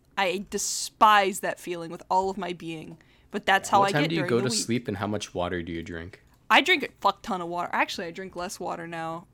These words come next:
Speaker 1: um, because I have a mask on all the time, and then I forget to drink <laughs> water.
Speaker 2: Yeah.
Speaker 1: Um, but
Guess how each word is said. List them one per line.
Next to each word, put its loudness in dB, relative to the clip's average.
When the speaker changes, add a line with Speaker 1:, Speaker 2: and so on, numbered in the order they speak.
Speaker 1:
um, -6
because -4
I 0
have -4
a -12
mask -4
on 0
all 0
the -10
time, -2
and -6
then -6
I -6
forget -10
to -12
drink -4
<laughs> -
water. 4
Speaker 2:
Yeah. 2
Speaker 1:
Um, -6
but 2